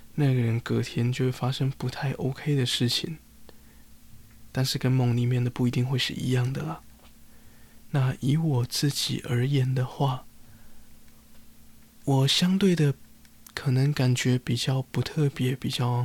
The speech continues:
麻瓜一点，我是能够感受到他们的存在。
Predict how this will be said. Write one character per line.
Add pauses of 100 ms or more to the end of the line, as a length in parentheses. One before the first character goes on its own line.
麻
瓜
一
点， (1000)
我
是
能
够 (720)
感
受
到 (1040)
他
们
的
存
在。